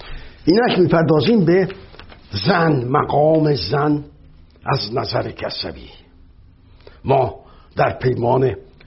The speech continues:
سال شمار-، در پیمان سال اول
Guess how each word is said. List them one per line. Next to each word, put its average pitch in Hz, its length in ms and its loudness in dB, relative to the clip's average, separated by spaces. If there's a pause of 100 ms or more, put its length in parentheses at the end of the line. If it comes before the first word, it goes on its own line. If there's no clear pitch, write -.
(120)
سال 127 600 0 (720)
شمار-، 123 420 2 (800)
در 123 280 0
پیمان 127 580 2 (1400)
سال 139 240 2
اول 123 540 2